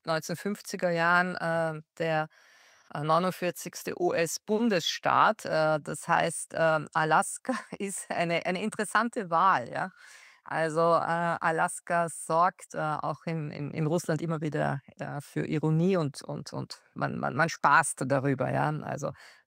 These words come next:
äh, man hätte das nicht verkaufen sollen und eigentlich ist ja Alaska immer noch russisch und so weiter. Also, äh, Anchorage, äh, Alaska ist sozusagen eine, eine interessante Wahl, weil, äh, hier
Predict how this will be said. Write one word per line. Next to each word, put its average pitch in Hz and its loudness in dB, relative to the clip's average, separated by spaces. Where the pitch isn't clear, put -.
äh, - -6
man 120 -4
hätte 143 -4
das 156 -6
nicht 151 -8
verkaufen 143 -2
sollen 143 0
und 147 -4
eigentlich 139 -4
ist 151 -10
ja - -2
Alaska 135 -2
immer 143 -6
noch 147 -8
russisch 160 -8
und 147 -4
so - -10
weiter. - -4
Also, 165 4
äh, 165 2
Anchorage, 202 0
äh, - -6
Alaska 160 2
ist - -10
sozusagen 160 -4
eine, 160 -2
eine 170 -2
interessante 190 0
Wahl, 151 4
weil, 175 2
äh, 175 -2
hier 240 -6